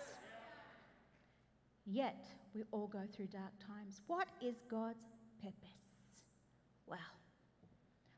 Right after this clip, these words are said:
let me ask you a question. Have you ever been in a power out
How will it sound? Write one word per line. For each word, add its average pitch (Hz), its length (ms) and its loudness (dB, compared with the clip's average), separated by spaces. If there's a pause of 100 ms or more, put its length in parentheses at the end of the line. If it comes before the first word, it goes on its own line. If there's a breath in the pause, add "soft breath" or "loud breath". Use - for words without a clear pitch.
let 294 140 10
me 269 240 10 (320)
ask 226 240 6
you 233 100 10
a 208 60 10
question. 214 520 4 (1120 loud breath)
Have 277 100 12
you 349 80 12
ever 392 140 12
been 349 180 12
in 320 140 12
a 269 60 12
power 294 480 12
out 226 320 8